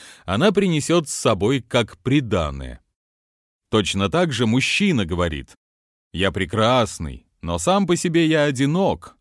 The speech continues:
Я найду хорошую, понимающую, добрую, ласковую женщину, и она сделает меня счастливым».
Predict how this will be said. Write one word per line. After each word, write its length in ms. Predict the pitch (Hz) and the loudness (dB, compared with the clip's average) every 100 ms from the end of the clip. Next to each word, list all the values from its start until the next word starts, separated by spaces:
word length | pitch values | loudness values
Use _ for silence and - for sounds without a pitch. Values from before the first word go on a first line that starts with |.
| _ _ | _ _
Я 200 | 90 98 | -2 2
найду 320 | 110 123 226 | 2 2 0
хорошую, 680 | - 95 127 190 - 120 92 | 0 -2 0 0 -2 -4 -4
понимающую, 840 | 95 95 139 180 117 - 98 95 | -2 -2 0 0 0 -2 -2 -2
добрую, 580 | 76 175 190 127 139 123 - - - | 0 0 0 2 2 0 -4 -18 -6
ласковую 800 | 98 143 202 - 180 165 175 143 | 0 4 2 0 0 2 4 4
женщину, 680 | 107 156 110 95 95 90 80 - - | 0 2 2 0 -2 -4 -6 -14 -8
и 80 | 104 | 0
она 240 | 117 127 | 2 4
сделает 560 | 123 113 220 208 165 - | 2 2 4 6 4 4
меня 300 | 127 139 135 | 0 0 0
счастливым». 840 | - - 117 - 92 80 71 65 | 0 0 -2 -2 -4 -4 -6 -12